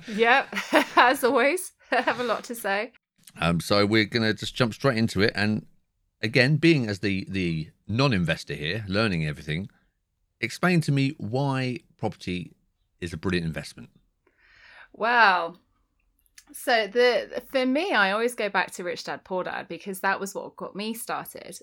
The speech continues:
Speaker 1: And basically, the, the reason that property is such a good investment is the fact that it mainly is passive income. So if you buy a property and rent it out, the money comes in every month,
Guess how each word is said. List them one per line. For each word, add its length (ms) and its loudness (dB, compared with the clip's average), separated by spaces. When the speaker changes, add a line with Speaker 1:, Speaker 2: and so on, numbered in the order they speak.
Speaker 1:
And 220 -4
basically, 880 -2
the, 460 -4
the 260 -6
reason 440 -4
that 140 -6
property 340 -6
is 120 -8
such 300 -8
a 40 -14
good 140 -8
investment 640 -10
is 220 -8
the 100 -10
fact 400 -6
that 140 -8
it 240 -6
mainly 680 0
is 180 -4
passive 420 -4
income. 500 -10
So 140 -10
if 120 -6
you 100 -8
buy 220 2
a 40 0
property 360 -6
and 80 -8
rent 260 -8
it 80 -8
out, 320 -6
the 80 -8
money 300 -2
comes 400 -6
in 180 -6
every 280 -6
month, 480 -8